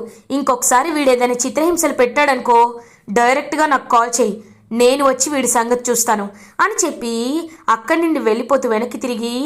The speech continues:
"నువ్వే నా భర్త కార్ లాక్కోవడానికి కారణం ఏమని తెలిసింది, ఇంకొకసారి ఆయన జోలికి వచ్చావో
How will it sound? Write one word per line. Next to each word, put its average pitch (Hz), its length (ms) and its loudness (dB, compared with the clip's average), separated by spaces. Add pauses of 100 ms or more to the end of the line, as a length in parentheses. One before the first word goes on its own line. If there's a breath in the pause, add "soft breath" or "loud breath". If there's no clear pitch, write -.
(480 soft breath)
"నువ్వే 254 380 2
నా 339 100 4 (100)
భర్త 247 220 -2 (180)
కార్ 262 220 4 (100)
లాక్కోవడానికి 285 640 2
కారణం 262 380 2
ఏమని 240 240 0
తెలిసింది, 240 360 -2 (440 soft breath)
ఇంకొకసారి 254 580 0
ఆయన 311 180 -2
జోలికి 254 380 0
వచ్చావో 233 460 2